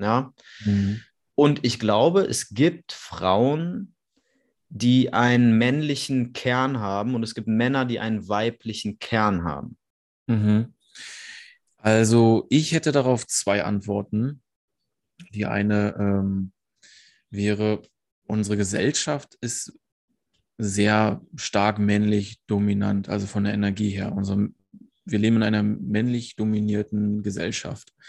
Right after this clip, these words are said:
Speaker 2: was zum Beispiel Leistung betrifft und so weiter, ne? Du musst leisten, um Anerkennung zu bekommen. Da gibt's einfach auch Momente, wo Frauen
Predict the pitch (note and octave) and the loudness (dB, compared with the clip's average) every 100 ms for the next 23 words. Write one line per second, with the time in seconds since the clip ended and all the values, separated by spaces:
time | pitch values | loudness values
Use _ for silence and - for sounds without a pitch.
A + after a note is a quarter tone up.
0 | - - - - - _ - G2+ G#2 G2+ | -20 -18 -20 -20 -20 _ -6 -2 0 0
1 | G2+ F#2+ - G2 G2 G#2 - G#2 G2 - | 0 -2 0 2 2 0 0 0 -2 -4
2 | - G2 - - G2+ - - D2+ - A2+ | -6 -6 -8 -16 -14 -12 -10 -8 -6 -4
3 | G2 G2 G2+ G2+ - D#2+ D#2 G#2 - G#2 | -2 0 2 2 0 -2 -2 -2 -4 -2
4 | G2 F#2 _ - - - - - - G#2+ | -4 -6 _ -20 -20 -20 -20 -10 0 2
5 | G#2 G#2 G2+ - G2 F#2+ F#2 - F#2+ - | 2 0 -2 0 0 0 -2 -2 -2 0
6 | A#2 A2+ G2+ F#2+ _ - - - _ _ | 2 2 2 -2 _ -20 -20 -20 _ _
7 | _ _ - A2+ G#2+ A#2+ C#3+ - - A2 | _ _ -16 0 2 4 2 -2 -4 -2
8 | A2+ A2+ G#2+ G#2 G2+ G2 G2+ B2+ E3 E3+ | -2 -2 -2 -2 0 0 0 0 0 -2
9 | B2+ G#2+ - - G#2 G#2+ B2 C3+ C#3+ | -4 -6 -8 -4 0 2 2 0 -4